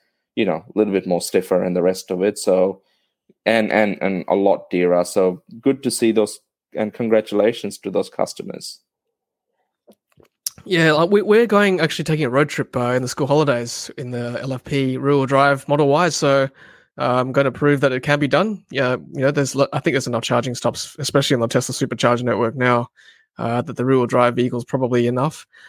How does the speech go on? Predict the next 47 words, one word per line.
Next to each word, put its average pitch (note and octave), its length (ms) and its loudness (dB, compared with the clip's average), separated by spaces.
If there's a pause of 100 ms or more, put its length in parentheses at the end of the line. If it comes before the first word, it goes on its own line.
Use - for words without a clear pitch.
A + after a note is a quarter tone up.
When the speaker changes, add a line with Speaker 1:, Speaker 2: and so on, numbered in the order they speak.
(140)
Speaker 2:
I D#3+ 40 -2
can G3+ 100 4
understand F3+ 400 4
if D3+ 80 -6
you D#3 100 4
need E3+ 220 4
that D#3 120 2
extra C#3 280 -4
range, C3 360 2
if C3+ 40 -6
you A#2+ 60 -6
don't B2+ 180 -2
wanna F3 160 2
charge, E3+ 460 -2
say, F3 180 4
example, C3+ 420 -4
you C3 40 -4
need B2 140 -6
to B2+ 80 -14
drive A#2+ 380 -6
from, A#2 380 -14 (480)
say, - 200 -8
Sydney C3 320 -4
to A#2+ 500 -4
wherever C3+ 440 2
and C3 160 -4
back C3+ 200 -2
again D3 180 0
without C#3 300 2
needing C#3+ 180 -4
to C3+ 60 -6
charge C#3 340 0
during C#3+ 200 -2
the C3 60 -6
day, D3 220 2
then D3+ 220 0
yes, D#3+ 200 2
I C#3 60 -4
guess C#3 160 -4
that's - 180 -10
where A#2+ 120 -8
the A2 80 -10
long A#2 200 -10
range A#2 240 -10
might A#2+ 180 -10
be A2+ 80 -10
useful. A#2+ 460 -8